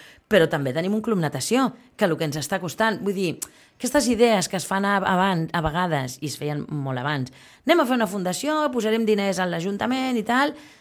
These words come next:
l'experiència ens ha dit que han acabat, que acaben malament. <laughs> Almenys les que aquí a Sitges han acabat o molt costoses, amb molts problemes, amb, bueno, anem arrastrant una de, de, de, de problemes amb això. Per tant,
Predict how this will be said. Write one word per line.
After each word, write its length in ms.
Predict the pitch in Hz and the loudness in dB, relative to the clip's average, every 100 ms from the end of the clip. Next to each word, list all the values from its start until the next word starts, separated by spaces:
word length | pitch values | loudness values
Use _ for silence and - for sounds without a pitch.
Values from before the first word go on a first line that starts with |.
| _ _ _ | _ _ _
l'experiència 800 | 170 160 151 - 147 170 196 - | -2 0 -2 -2 0 2 0 0
ens 100 | 233 | -2
ha 60 | 220 | 0
dit 160 | 214 226 | 0 0
que 100 | 269 | -2
han 60 | |
acabat, 340 | 262 196 175 165 | 0 0 0 -2
que 80 | - | -8
acaben 280 | 139 160 202 | -4 -2 0
malament. 540 | 208 151 131 147 156 117 127 143 | 0 0 0 2 0 -2 -6 -12
<laughs> 160 | - | -8
Almenys 460 | 143 147 165 240 247 - - - | -6 -4 -2 -2 -4 -12 -20 -10
les 200 | 175 170 | -4 -4
que 120 | - 151 | -2 -2
aquí 320 | 147 139 170 | -2 -2 -2
a 40 | |
Sitges 320 | 185 185 240 - | -2 -2 -2 -2
han 120 | 165 | -4
acabat 360 | 151 165 208 - - 131 | -2 0 -2 -6 -10 -6
o 60 | 131 | -4
molt 320 | 113 147 165 | 0 0 2
costoses, 580 | 240 - 214 196 196 196 | 0 0 0 0 0 -2
amb 160 | 170 139 | -2 0
molts 220 | 165 185 | 0 0
problemes, 680 | 214 226 202 196 190 196 - - - - | 0 2 2 0 -2 -4 -8 -16 -20 -12
amb, 240 | 160 147 143 | -6 -4 -4
bueno, 180 | 156 175 | -2 0
anem 160 | 160 175 | 2 0
arrastrant 540 | 185 - - 180 185 | -2 -4 -4 -4 -4
una 200 | 180 175 | -6 -6
de, 120 | 175 175 170 165 170 151 | -4 -4 -4 -4 -8 -4
de, 100 | 170 - | -4 -4
de, 120 | 165 160 156 | -4 -4 -2
de 100 | 165 | -4
problemes 420 | 170 165 165 160 | -2 0 0 -2
amb 180 | 160 160 | -6 -6
això. 300 | 156 170 190 - - - | -4 -6 -6 -8 -18 -8
Per 140 | - - | -6 0
tant, 200 | 175 214 | 0 0